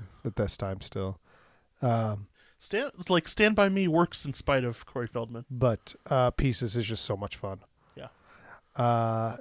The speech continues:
Speaker 1: next week?
Speaker 2: Next week.
Speaker 1: Um, so we're actively working on our, on our screenplay thing. So I
Speaker 2: Mm-hmm.
Speaker 1: feel like to help us, um, 'cause the heart of any good story is its characters, right?
Speaker 2: Definitely.
Speaker 1: Um, so to help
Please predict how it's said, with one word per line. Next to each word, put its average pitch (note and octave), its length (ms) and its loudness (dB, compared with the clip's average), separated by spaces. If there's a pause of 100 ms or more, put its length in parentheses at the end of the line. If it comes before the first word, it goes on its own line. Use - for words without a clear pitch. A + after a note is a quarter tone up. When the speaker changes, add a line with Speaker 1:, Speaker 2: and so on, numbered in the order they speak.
Speaker 1:
next A#2+ 260 -2
week? G3 280 0 (580)
Speaker 2:
Next - 240 -10
week. - 320 -2 (500)
Speaker 1:
Um, C3 480 4 (880)
so - 160 0
we're A#2+ 80 6
actively B2 380 4
working A#2+ 400 2
on A#2 160 4
our, A2 380 2 (200)
on A#2+ 120 -2
our G#2+ 80 0
screenplay G#2 560 -4
thing. G#2+ 300 -4 (120)
So B2 180 0
I A2+ 60 4
Speaker 2:
Mm-hmm. F#2+ 80 -4
Speaker 1:
feel B2+ 200 4
like A2+ 260 0 (240)
to A2+ 100 -4
help B2 420 2
us, C3 340 -2 (720)
um, A2+ 420 -6
'cause C3 140 0
the A#2 60 0
heart D#3+ 220 6
of C3+ 100 4
any C3 160 4
good A2+ 220 0
story A2 300 2
is G2 100 -2
its - 120 -6
characters, G2+ 540 -4
right? G#2+ 220 -2 (160)
Speaker 2:
Definitely. C3 380 -4 (340)
Speaker 1:
Um, A2 560 -4
so - 180 0
to A#2 80 4
help B2 340 0